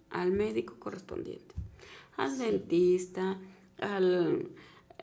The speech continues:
Speaker 1: mm, bueno, ya en personas que tenemos ya más edad, de, ah, vamos a hablar de cincuenta en adelante, pues tenemos que acudir
Speaker 2: Ay, no
Speaker 1: con el
Speaker 2: entro en
Speaker 1: ine.
Speaker 2: ese ru-,
Speaker 1: Ah, no, tú
Speaker 2: no,
Speaker 1: estás
Speaker 2: no.
Speaker 1: más joven, ¿verdad?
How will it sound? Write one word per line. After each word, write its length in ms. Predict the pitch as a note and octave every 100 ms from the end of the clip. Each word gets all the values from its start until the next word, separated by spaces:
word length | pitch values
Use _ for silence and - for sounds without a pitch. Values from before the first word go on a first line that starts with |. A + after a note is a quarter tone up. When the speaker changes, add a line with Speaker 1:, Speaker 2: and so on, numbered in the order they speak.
| -
Speaker 1:
mm, 240 | - F#3+ F#3+
bueno, 220 | G3+ G3+
ya 100 | G3
en 80 | G3
personas 460 | G3+ G3 G3 G3 -
que 120 | F#3+
tenemos 560 | F3+ F#3 F#3+ F#3 F#3+
ya 100 | - -
más 540 | E3+ F#3+ F3+ F#3 G3 A#3
edad, 320 | A#3 A3+ A3+ - - - - _
de, 320 | F#3 F3 F3 -
ah, 160 | F#3 F3+
vamos 460 | F3+ F#3+ F#3+ F#3+
a 40 | F3+
hablar 280 | E3 F3
de 480 | E3+ E3+ D#3+ - -
cincuenta 540 | - - F3+ F#3 F#3+ G3
en 100 | G#3+
adelante, 480 | A3 G#3+ G#3+ A#3 A#3+ - - -
pues 160 | D4
tenemos 380 | C#4 A#3+ G#3 -
que 80 | F#3+
acudir 280 | F#3+ F#3 F3
Speaker 2:
Ay, 60 | G3+
no 40 |
Speaker 1:
con 120 | G#3 G3
el 80 |
Speaker 2:
entro 180 | F#3 F3+
en 60 | F#3
Speaker 1:
ine. 100 | F#3
Speaker 2:
ese 260 | - F3
ru-, 140 | D#3+ D3 -
Speaker 1:
Ah, 180 | - G#3+
no, 300 | G#3+ G#3+ A3 G3+
tú 100 | G#3+
Speaker 2:
no, 60 |
Speaker 1:
estás 140 | F#3 F#3+
Speaker 2:
no. 40 |
Speaker 1:
más 160 | F#3+ G3+
joven, 380 | G#3 G#3 G#3 G3+
¿verdad? 260 | - C#4+